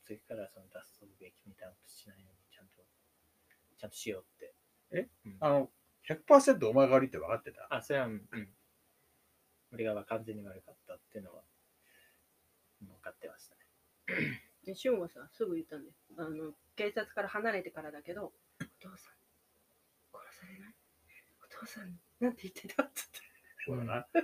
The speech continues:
Speaker 2: だからね、違うんだよね。そのね、判断基準おかしいんだよね。
Speaker 3: <laughs> それ怒るでしょ、みたいな。
Speaker 2: うん。
Speaker 3: うん。
Speaker 2: あのね、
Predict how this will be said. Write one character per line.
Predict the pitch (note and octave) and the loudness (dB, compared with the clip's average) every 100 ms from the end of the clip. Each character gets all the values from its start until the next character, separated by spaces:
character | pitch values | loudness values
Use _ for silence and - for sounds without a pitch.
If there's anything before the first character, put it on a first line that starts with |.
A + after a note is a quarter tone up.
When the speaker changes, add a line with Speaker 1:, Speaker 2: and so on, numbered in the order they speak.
| - | 2
Speaker 2:
だ | D4 | -8
か | - | -2
ら | - | -4
ね、 | F3 | -4
違 | - - D#3+ G#3 | -8 -6 -2 0
う | A3+ | 2
ん | B2 | 0
だ | D2+ | -4
よ | |
ね。 | - D2+ | -6 -8
そ | - - | -6 -4
の | A2 | -2
ね、 | G2 | -2
判 | - A3+ C#4 | 4 6 10
断 | C4+ | 10
基 | - | 10
準 | C4+ B2 | 8 6
お | - - | 12 12
か | F3+ | 12
し | F#4 | 12
い | F#4+ | 12
ん | |
だ | F4 | 8
よ | |
ね。 | - | 8
Speaker 3:
<laughs> | E4 E4+ E4+ E4 - - - - _ _ _ _ - - - - | 6 6 6 2 2 -14 -20 -20 _ _ _ _ -14 -8 -6 0
そ | D4+ | 8
れ | |
怒 | C4 C4 - | 10 10 12
る | A#4 | 12
で | C4 | 12
し | - C#4 | 12 12
ょ、 | |
み | A#3+ A#3 | 10 10
た | |
い | A#3+ A3 | 8 6
な。 | A#3+ A#3+ _ - | -2 -6 _ -2
Speaker 2:
う | |
ん。 | G#3+ G#3 G3+ | 2 4 6
Speaker 3:
う | |
ん。 | A#3+ C4+ - _ _ _ _ _ _ _ _ _ _ - - - - _ _ | 4 2 -10 _ _ _ _ _ _ _ _ _ _ -20 -18 -20 -20 _ _
Speaker 2:
あ | A2+ G#2+ | -2 -2
の | |
ね、 | G2+ E2+ D2+ | -2 -4 -6